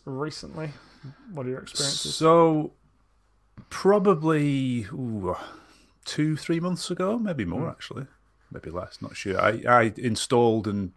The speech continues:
Speaker 2: um, subscribed to the GitHub Copilot, um, A I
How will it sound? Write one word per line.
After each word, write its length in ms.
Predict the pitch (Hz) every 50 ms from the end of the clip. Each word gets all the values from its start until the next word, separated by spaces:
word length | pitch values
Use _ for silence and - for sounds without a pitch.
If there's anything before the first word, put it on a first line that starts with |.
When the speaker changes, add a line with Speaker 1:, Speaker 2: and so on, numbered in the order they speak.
| _ _ _ _ -
Speaker 2:
um, 520 | 104 107 104 104 104 98 98 98 95 92 90 _ _ _
subscribed 800 | - - - 110 - - - - - 107 101 101 98 92 - -
to 80 | - 101
the 100 | 95 87
GitHub 480 | - 110 101 - - 107 98 87 - - - - _ _ _ _ _ _
Copilot, 920 | - - 113 107 98 - - - 101 92 95 95 - - _ - - - _ _ _ _ _ _ _ _ _ _ _ - - - - _ _ _ _ _ _ _ -
um, 520 | 101 92 92 90 87 85 90 87 85 - _ _ _ _ _ _ _ _ -
A 160 | 98 98 98
I 420 | 98 101 101 98 98 95 95 85